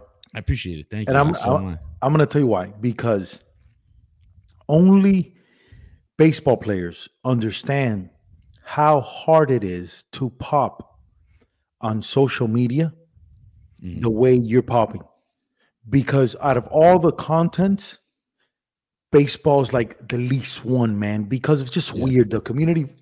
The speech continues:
Speaker 2: vibes a weird way, man.
Speaker 1: Very weird.
Speaker 2: Very weird, and it's, it's like, it's not so, like, you think it'd be more loving. Like, you
Speaker 1: Yes.
Speaker 2: think we get a guy like you and just, like, "Man, I think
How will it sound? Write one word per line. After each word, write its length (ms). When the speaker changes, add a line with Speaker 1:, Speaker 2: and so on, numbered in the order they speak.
Speaker 2:
vibes 320
a 60
weird 440
way, 280
man. 280
Speaker 1:
Very 280
weird. 340
Speaker 2:
Very 300
weird, 420
and 140
it's, 240
it's 240
like, 220
it's 200
not 320
so, 400
like, 360
you 80
think 280
it'd 120
be 100
more 300
loving. 600
Like, 160
you 60
Speaker 1:
Yes. 80
Speaker 2:
think 180
we 100
get 220
a 60
guy 260
like 280
you 220
and 100
just, 240
like, 280
"Man, 340
I 120
think 420